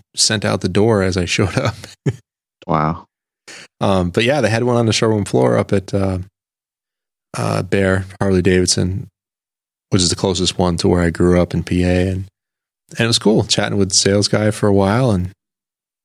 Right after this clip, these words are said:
Speaker 1: I forgot his name. It's on a card here somewhere, but it was really neat. Sat on it, got a picture, which I'll put in the show notes, and looked at a bunch of cool used bikes, and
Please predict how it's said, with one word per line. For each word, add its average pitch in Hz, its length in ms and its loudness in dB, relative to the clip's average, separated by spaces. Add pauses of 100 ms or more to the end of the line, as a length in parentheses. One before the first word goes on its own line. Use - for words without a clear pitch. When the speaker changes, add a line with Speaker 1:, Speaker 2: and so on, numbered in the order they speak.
(280)
Speaker 1:
I - 60 -12
forgot 92 260 0
his 87 140 -2
name. 92 240 2
It's 90 120 0
on 95 100 0
a 92 40 -4
card 90 280 0
here 92 120 -2
somewhere, 87 380 -2
but 87 220 -4 (680)
it 107 80 2
was 107 160 2
really 113 180 4
neat. 98 260 0
Sat 98 200 0
on 101 260 2
it, - 120 -14
got 104 140 0
a 95 40 -2
picture, 107 480 0 (280)
which - 100 -6
I'll 95 60 0
put 98 180 2
in 92 60 2
the 95 80 2
show 95 240 2
notes, 92 380 2
and 92 220 -4 (1000)
looked 101 180 -2
at 95 100 2
a 87 60 0
bunch 90 280 0
of 90 80 -4
cool 87 360 2 (500)
used 95 380 2
bikes, 90 480 -2
and 110 120 -10